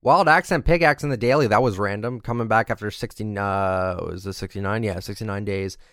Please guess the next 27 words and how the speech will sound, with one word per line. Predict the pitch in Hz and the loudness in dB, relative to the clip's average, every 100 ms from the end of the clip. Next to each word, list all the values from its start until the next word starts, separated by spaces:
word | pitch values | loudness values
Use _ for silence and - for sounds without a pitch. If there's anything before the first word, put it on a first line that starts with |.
| _ _ - | _ _ -2
Um, | 131 156 160 165 160 160 160 156 135 _ _ _ _ _ _ _ | 4 6 6 6 6 4 2 -2 -4 _ _ _ _ _ _ _
yeah, | 190 233 254 | -4 -2 -2
it's | 220 - | -4 -6
fine. | 131 147 175 160 | -2 0 0 0
I | |
mean, | 147 147 147 139 - _ _ | 0 0 -2 -4 -8 _ _
I | 107 | -6
don't | 123 120 | -4 -4
care. | 104 101 104 - - | -2 0 -2 -4 2
I | 175 | 4
like | 180 202 202 | 6 4 2
the | |
Tango | 165 165 180 170 | 0 0 0 -2
skin | - 143 | -2 -2
a | 127 | 2
lot, | 123 139 - | 4 4 4
personally. | 139 151 110 107 101 - _ _ _ _ _ _ _ _ | 2 0 -4 -6 -6 -10 _ _ _ _ _ _ _ _
Like, | 117 110 | 0 2
no | 113 147 | 4 6
lie, | 139 143 | 6 6
I | 110 | 6
like | 117 139 | 4 2
the | |
Tango | 120 135 135 113 | 0 0 0 -2
skin, | - 110 | -2 -4
but | 101 107 | -2 -2
it | 104 | -4